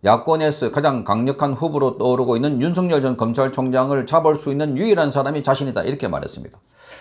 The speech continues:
자, 그렇듯이 이 여권에서, 어, 지금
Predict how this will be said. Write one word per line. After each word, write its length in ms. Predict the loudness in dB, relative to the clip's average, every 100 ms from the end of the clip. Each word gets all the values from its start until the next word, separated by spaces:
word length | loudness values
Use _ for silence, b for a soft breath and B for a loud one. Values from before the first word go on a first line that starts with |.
| B B B B B
자, 340 | -6 -4 -4 -10 _ _ _ _ 0
그렇듯이 840 | 2 2 2 -2 0 -2 -2 -4
이 340 | -4 -2 0 2
여권에서, 840 | 2 0 4 4 4 0 0 -2
어, 440 | -2 -8 -14 -14 -10
지금 420 | -6 -6 -6